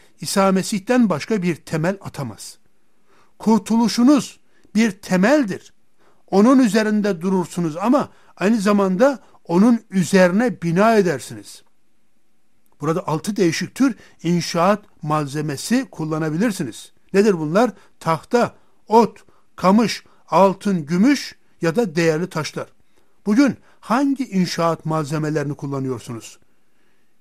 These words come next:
Bir sürü tahta, ot ve kamış mı kullanıyorsunuz? Günümüzde bundan başka bir şey olmayan bir sürü kilise işi vardır.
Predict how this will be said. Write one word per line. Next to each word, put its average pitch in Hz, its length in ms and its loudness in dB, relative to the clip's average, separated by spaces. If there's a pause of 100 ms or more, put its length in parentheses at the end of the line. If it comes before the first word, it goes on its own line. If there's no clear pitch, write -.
(100)
Bir 220 180 2
sürü 185 320 -6
tahta, 165 420 -2
ot 196 300 -2
ve 160 140 -4
kamış 220 360 0
mı 175 140 0
kullanıyorsunuz? 135 800 -10 (320)
Günümüzde 170 520 0
bundan 170 300 -2
başka 160 300 -4
bir 160 100 -4
şey 165 280 -8
olmayan 202 420 2 (320)
bir 254 180 4
sürü 185 440 -4 (340)
kilise 151 540 -6
işi - 280 -6
vardır. 156 420 -6